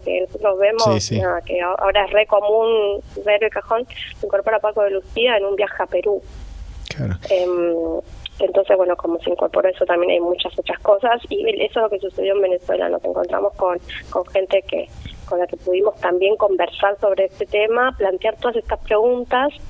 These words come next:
Speaker 1: y poder estar, no, no sé, mucho tiempo
Speaker 2: Qué, qué
Speaker 1: pensando
Speaker 2: rico,
Speaker 1: sobre eso.
Speaker 2: qué rico que son
Speaker 1: Sí.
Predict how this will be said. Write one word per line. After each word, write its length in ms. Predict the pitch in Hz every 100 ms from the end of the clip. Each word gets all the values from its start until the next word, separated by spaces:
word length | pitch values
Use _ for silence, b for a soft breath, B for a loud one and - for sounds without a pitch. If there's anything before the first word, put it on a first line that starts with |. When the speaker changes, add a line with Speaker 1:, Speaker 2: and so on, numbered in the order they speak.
| B B B -
Speaker 1:
y 260 | 208 190 190
poder 260 | - 180 190
estar, 300 | 196 - 190
no, 200 | 208 180
no 440 | 165 165 - - 180 -
sé, 160 | - - -
mucho 240 | - - -
tiempo 680 | - 185 185 - 196 127 -
Speaker 2:
Qué, 180 | 143
qué 240 | - - 156
Speaker 1:
pensando 60 |
Speaker 2:
rico, 420 | 170 180 160 135 110
Speaker 1:
sobre 260 | 196 196
eso. 180 | 185 - - -
Speaker 2:
qué 120 | 156
rico 200 | 180 170
que 100 | 135
son 220 | - 156
Speaker 1:
Sí. 120 | 143